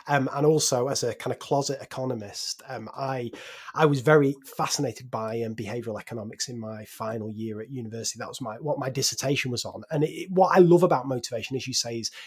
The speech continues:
is quite a few of the fields have something to say about it, whether it's economics, whether it's psychology, sociology, um, and biology, and so on.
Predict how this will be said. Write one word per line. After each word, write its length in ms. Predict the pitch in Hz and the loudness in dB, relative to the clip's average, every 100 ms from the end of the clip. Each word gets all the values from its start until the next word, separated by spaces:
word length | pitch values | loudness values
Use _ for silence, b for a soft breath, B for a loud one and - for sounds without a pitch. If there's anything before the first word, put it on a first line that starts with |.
| B 147 | B -4
is 160 | 127 | -4
quite 360 | - - 170 - | -2 0 2 0
a 60 | |
few 340 | - - 165 143 | -4 -2 0 2
of 100 | - | 0
the 60 | |
fields 580 | 120 - 156 131 110 110 | -8 -6 -4 -4 -4 -6
have 140 | - 113 | -4 -4
something 320 | 123 117 127 | -6 -8 -10
to 100 | 113 | -6
say 200 | - 123 | -6 -6
about 360 | 107 101 95 - | -8 -10 -10 -12
it, 80 | 113 | -12
whether 260 | 113 110 | -12 -12
it's 180 | 107 - | -8 -10
economics, 540 | - 117 107 110 - | -10 -12 -10 -10 -12
whether 160 | 110 - | -14 -8
it's 140 | - | -6
psychology, 580 | - 98 - 113 110 110 | -6 -10 -12 -10 -10 -6
sociology, 880 | - 110 - 107 107 104 110 107 107 | -6 -4 -8 -8 -10 -10 -12 -10 -12
um, 200 | 101 104 - | -14 -16 -18
and 160 | 120 - | -20 -8
biology, 680 | - 123 117 123 117 117 113 | -2 0 0 0 -2 -6 -6
and 140 | 117 104 | -6 -4
so 300 | - 104 95 | -4 -6 -10
on. 200 | 92 | -12